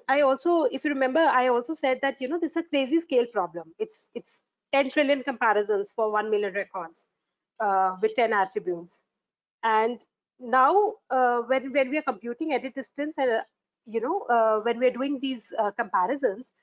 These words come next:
it's actually very compute intensive because you're looking character by character or word by word within a column. So we don't want to do these Cartesian joins. We don't want to compare everything with everything and crash our systems. So what we're doing is that when we are showing,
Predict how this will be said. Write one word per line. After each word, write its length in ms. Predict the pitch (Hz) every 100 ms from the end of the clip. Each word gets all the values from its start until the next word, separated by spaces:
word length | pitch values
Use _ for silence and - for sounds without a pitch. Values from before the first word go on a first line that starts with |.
| _ -
it's 160 | -
actually 380 | 254 233 311 339
very 220 | 233 220
compute 400 | 285 247 254 247
intensive 540 | 240 185 185 170 175 175
because 240 | - 269
you're 100 | 294
looking 300 | 277 285 359
character 360 | 311 214 208 254
by 140 | 254
character 400 | 240 220 202 220
or 220 | 208 240
word 280 | 202 214 214
by 140 | 262 247
word 300 | 202 185 190
within 220 | 202 220
a 60 |
column. 360 | 240 202 180 170 _ _ _ _ _ _ _ _
So 240 | - 349
we 120 | 277
don't 240 | 320 370 381
want 200 | 330 311
to 100 | 349
do 140 | 320
these 160 | 294 311
Cartesian 500 | 254 262 214 190 214
joins. 360 | 185 165 165 -
We 80 | 247
don't 220 | 277 320
want 220 | 285 269
to 80 | 311
compare 400 | - 240 240 233
everything 400 | 208 180 208 233
with 140 | 214
everything 420 | 196 165 180 202 208
and 120 | 202
crash 320 | 208 180 -
our 120 | 208
systems. 640 | - 175 - - _ - _ _ _ _ _ _ _ _
So 340 | 330 311 - -
what 260 | 233 247
we're 140 | 339 262
doing 280 | 294 330
is 160 | 381 403
that 140 | 392 -
when 160 | 294
we 140 | 285 330
are 80 |
showing, 560 | 320 - 240 262 339